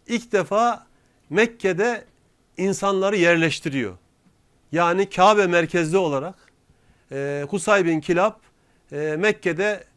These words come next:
Kureyş kabilesinin ana kabilelerinden başlamak suretiyle, e, onları yerleştiriyor. Aslında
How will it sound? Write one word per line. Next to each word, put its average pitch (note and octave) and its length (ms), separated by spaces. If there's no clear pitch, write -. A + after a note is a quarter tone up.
Kureyş F#3+ 320
kabilesinin E3 640
ana F3 280
kabilelerinden D3+ 840
başlamak F3 440
suretiyle, D3+ 680
e, D#3+ 140
onları G3+ 540
yerleştiriyor. E3 920
Aslında F#3 680